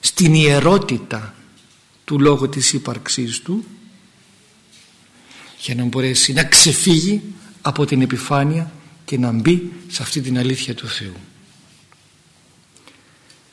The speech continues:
Όταν ο άνθρωπος λοιπόν λειτουργήσει έτσι, όταν είναι έτοιμος, βλέπετε, μόλις συνέρχεται ο άντρας με τη γυναίκα, δεν γεννιέται το παιδί.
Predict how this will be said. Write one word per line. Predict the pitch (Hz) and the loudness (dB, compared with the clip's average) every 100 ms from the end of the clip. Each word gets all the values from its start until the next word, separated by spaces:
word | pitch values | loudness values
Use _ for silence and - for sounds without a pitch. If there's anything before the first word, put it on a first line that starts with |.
| _ _ _ _ _ _ _ _ _ _ _ _ _ - _ | _ _ _ _ _ _ _ _ _ _ _ _ _ -20 _
Όταν | - 220 165 135 | 4 4 4 0
ο | |
άνθρωπος | 120 117 113 - 110 | 0 -6 -12 -12 -10
λοιπόν | 127 - 143 135 | -8 -2 0 0
λειτουργήσει | 135 131 117 131 - 127 | -2 -6 -4 0 0 -2
έτσι, | 107 - - 247 233 - - - - _ _ _ _ _ - | -6 0 4 6 4 -6 -18 -20 -20 _ _ _ _ _ 2
όταν | 285 269 185 | 4 6 6
είναι | 165 | 8
έτοιμος, | 143 147 202 254 339 285 - - - _ _ _ _ _ _ _ _ _ - - - | 6 4 6 4 4 -2 -6 -12 -20 _ _ _ _ _ _ _ _ _ -20 -20 -2
βλέπετε, | 151 190 190 151 156 117 - - - _ _ _ _ _ _ _ _ _ _ - | 4 6 4 2 2 0 -2 -16 -20 _ _ _ _ _ _ _ _ _ _ 0
μόλις | 175 220 196 | 4 6 6
συνέρχεται | 185 165 165 165 156 | 4 4 4 2 2
ο | 151 | 4
άντρας | 156 156 143 | 4 2 2
με | 127 | 2
τη | |
γυναίκα, | 127 143 143 151 | 2 2 2 0
δεν | 240 | 2
γεννιέται | 254 220 160 127 | 2 2 2 0
το | 113 | -2
παιδί. | 110 95 | -4 -8